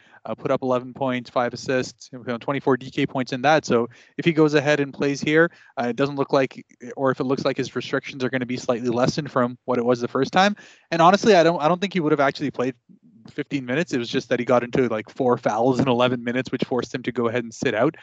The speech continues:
for a long period of that. So I expect him to be able to play a, a decent amount of minutes if he finds himself on the floor. So definitely keeping an eye out on that. And then with the, the D'Angelo Russell news, it's really been Taurean Prince who's gotten the opportunity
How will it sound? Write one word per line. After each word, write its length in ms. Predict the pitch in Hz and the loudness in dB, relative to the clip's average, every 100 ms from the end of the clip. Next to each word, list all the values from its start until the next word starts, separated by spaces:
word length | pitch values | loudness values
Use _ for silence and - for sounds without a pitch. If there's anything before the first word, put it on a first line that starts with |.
| - - | -20 -10
for 100 | - | 0
a 20 | 131 | 4
long 180 | 135 | 4
period 260 | 139 139 147 | 4 2 2
of 60 | 175 | 4
that. 200 | 220 - | 4 4
So 260 | 143 131 - _ _ | 4 4 0 _ _
I 80 | - | -2
expect 320 | 160 214 226 | 0 2 0
him 60 | 226 | -2
to 60 | |
be 120 | 175 160 | -2 0
able 140 | 151 | 0
to 80 | 147 | -2
play 400 | - 151 147 135 _ - | -4 -2 -2 -4 _ -8
a, 280 | 117 113 | -6 -6
a 40 | 117 | -6
decent 240 | 131 - | -6 -6
amount 200 | 147 127 | -2 -2
of 40 | 120 | 0
minutes 300 | 139 123 135 | -4 -4 -6
if 100 | - | -8
he 320 | 131 117 113 | -6 -6 -6
finds 200 | 131 123 | -4 -4
himself 320 | 123 - 123 120 | -6 0 0 0
on 160 | 120 | -4
the 80 | 117 | -6
floor. 280 | - 156 113 | -2 0 0
So 320 | - 110 110 - | -2 -6 -6 -4
definitely 240 | 131 143 | -4 -4
keeping 260 | 120 143 135 | -6 -4 -2
an 60 | |
eye 160 | 123 127 | 0 2
out 100 | 123 | 4
on 140 | 120 | 2
that. 240 | 139 196 226 - _ _ _ _ - | 4 2 2 -8 _ _ _ _ -8
And 100 | 143 | 0
then 160 | 147 143 | 2 4
with 200 | 156 175 | 4 4
the, 260 | 170 143 127 | 4 4 2
the 100 | - | -4
D'Angelo 440 | 120 127 131 131 131 | -4 -2 -2 0 2
Russell 300 | 131 - 131 | 2 0 -2
news, 220 | 113 117 | -2 -4
it's 140 | 127 | -2
really 200 | 170 220 | 2 2
been 160 | 226 214 | 2 0
Taurean 360 | 160 156 160 127 | 0 -2 -2 -2
Prince 240 | 143 160 | -2 0
who's 160 | 131 113 | -2 2
gotten 280 | 123 123 | 2 2
the 100 | 127 | 0
opportunity 640 | 120 120 - 151 143 123 | 0 0 -4 -6 -4 -4